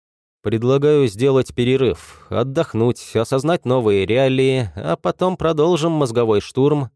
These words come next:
и что-нибудь придумаем». На этом совещание закончилось. Аланы ушли, а Кибдига остались. Им было что обсудить.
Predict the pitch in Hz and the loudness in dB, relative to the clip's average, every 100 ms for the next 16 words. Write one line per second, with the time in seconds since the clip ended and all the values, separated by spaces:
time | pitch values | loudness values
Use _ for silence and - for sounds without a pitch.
0 | _ 117 135 - - 139 143 143 160 - | _ -4 -4 -4 -4 0 0 0 -2 -2
1 | 156 120 101 98 78 62 - - _ _ | -4 -2 -2 -2 -4 -8 -14 -20 _ _
2 | _ _ - 101 107 139 156 147 135 123 | _ _ -6 -2 0 0 -2 -2 -2 -2
3 | - 117 107 98 90 101 - 82 69 - | -2 -2 0 -2 -2 -4 -4 -6 -6 -10
4 | 50 52 - - _ _ - 110 98 92 | -14 -14 -16 -20 _ _ -4 -2 -2 -2
5 | 80 80 - 107 127 120 _ _ 117 156 | -4 -6 -6 -4 -4 -6 _ _ -4 -4
6 | - 139 127 135 143 156 - - 90 64 | -2 -4 -2 -2 0 -2 -6 -10 -10 -10
7 | - - - - 95 127 151 143 135 113 | -14 -20 -20 -8 -2 -2 -2 0 0 2
8 | 107 - 101 76 - - 92 71 - - | 0 -2 -4 -4 -4 -6 -6 -6 -12 -18